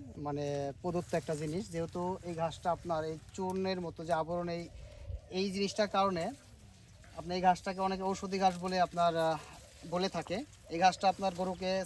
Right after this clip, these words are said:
ছাগলকে বা যে কোনো গবাদি পশুকে যদি কিছু পরিমাণে খাওয়ানো হয় অন্যান্য ঘাসের পাশাপাশি, গরুর বদ হজম বা ফুড পয়জনিং এই প্রবলেমগুলো আপনার সেভ হয়ে যাবে ইনশাল্লাহ। এই ঘাসটা আপনার, আহ, ফলনেও ভালো, প্রোটিন পার্সেন্টও ভালো এবং ঔষধি হিসাবেও অনেকটাই কাজ করবে।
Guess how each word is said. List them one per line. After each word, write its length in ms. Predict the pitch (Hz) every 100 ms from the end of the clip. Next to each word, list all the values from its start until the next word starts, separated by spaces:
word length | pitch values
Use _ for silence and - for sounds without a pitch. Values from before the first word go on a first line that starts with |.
| -
ছাগলকে 360 | 180 180 175
বা 140 | 175 170
যে 100 | 175
কোনো 140 | 180
গবাদি 280 | 165 165 170
পশুকে 280 | 170 - 175
যদি 240 | 170 165 160
কিছু 220 | 175 175
পরিমাণে 320 | 175 180 170
খাওয়ানো 260 | - 170 165
হয় 180 | 147
অন্যান্য 300 | 185 165 165
ঘাসের 220 | 147 143 156
পাশাপাশি, 440 | 156 160 147 151
গরুর 380 | 185 156 160 160
বদ 220 | 156 156
হজম 280 | 151 151 160
বা 100 | 151
ফুড 180 | - 151
পয়জনিং 340 | 165 156 151 202 - - - - -
এই 120 | 180
প্রবলেমগুলো 600 | 185 175 175 185 165 180
আপনার 340 | 165 - 170
সেভ 240 | 190 170 147
হয়ে 120 | 143
যাবে 140 | 135
ইনশাল্লাহ। 420 | 131 - 135 185 254
এই 100 | 165
ঘাসটা 340 | 151 - 165
আপনার, 280 | 156 165 165
আহ, 960 | - - - - - - - 151 151 147
ফলনেও 460 | - 175 175 180
ভালো, 240 | 175 175 190
প্রোটিন 320 | 180 165 175
পার্সেন্টও 380 | 180 175 185 180
ভালো 360 | 170 175 226 - - - - -
এবং 380 | 151 156 160 160 - -
ঔষধি 320 | 196 185 180
হিসাবেও 280 | 170 170 190
অনেকটাই 300 | 160 151 143
কাজ 180 | 135
করবে। 240 | - 117